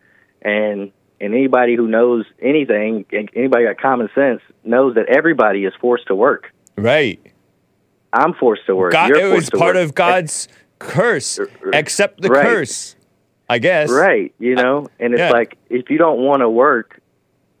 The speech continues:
Speaker 1: that's a, that's a issue. That's not only your issue now, it's everybody's issue.
Speaker 2: Huh. How do you figure? What
Speaker 1: And
Speaker 2: do you explain?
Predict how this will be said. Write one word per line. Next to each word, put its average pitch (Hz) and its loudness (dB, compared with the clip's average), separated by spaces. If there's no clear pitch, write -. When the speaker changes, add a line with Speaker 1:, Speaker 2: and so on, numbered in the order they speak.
Speaker 1:
that's 123 0
a, 117 2
that's 131 0
a 117 2
issue. 110 -4
That's 117 -2
not 139 0
only 127 -2
your 131 2
issue 113 -4
now, 98 -4
it's 113 -6
everybody's 117 0
issue. 92 -6
Speaker 2:
Huh. 113 0
How 139 2
do 147 0
you 143 0
figure? 104 -2
What 135 0
Speaker 1:
And - -2
Speaker 2:
do - -2
you 120 -6
explain? 120 -4